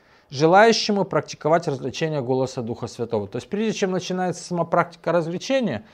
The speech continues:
есть то, что важно знать и помнить. И то, что вы сегодня услышите, как раз этим и является. Когда вы это знаете и всегда об этом помните,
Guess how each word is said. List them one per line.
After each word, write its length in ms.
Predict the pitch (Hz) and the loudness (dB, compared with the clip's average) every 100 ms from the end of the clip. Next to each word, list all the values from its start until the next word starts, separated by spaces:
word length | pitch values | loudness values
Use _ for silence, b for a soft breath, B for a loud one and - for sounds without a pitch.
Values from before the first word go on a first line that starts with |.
| B B B B | B B B B
есть 200 | 185 - | 0 2
то, 100 | 202 | -2
что 180 | - 196 | 2 6
важно 300 | 202 190 185 | 6 6 2
знать 320 | 202 226 220 | 4 2 0
и 40 | |
помнить. 540 | 165 127 85 82 _ _ _ _ _ _ _ b b b b | 0 0 0 -12 _ _ _ _ _ _ _ b b b b
И 40 | |
то, 100 | 220 | 0
что 160 | 214 202 | 2 2
вы 100 | 196 | 0
сегодня 360 | 196 196 190 | 2 0 2
услышите, 500 | 190 - 262 - 175 | -2 0 -4 -2 -6
как 120 | 143 | -2
раз 200 | 190 208 - | 0 0 0
этим 300 | 180 180 170 | -6 -4 -6
и 80 | 170 | -2
является. 640 | 165 156 156 107 92 - _ _ b b | 0 4 4 4 0 -14 _ _ b b
Когда 300 | b 160 175 170 | b 4 6 8
вы 80 | |
это 240 | 147 139 135 | 8 6 0
знаете 520 | 113 113 139 185 247 | 2 4 4 2 -4
и 160 | - 180 | -6 -6
всегда 380 | - 180 170 | -4 2 6
об 100 | 156 | 6
этом 260 | 139 131 123 | 6 2 0
помните, 640 | - 131 156 185 240 240 | 0 -2 0 -4 -2 -4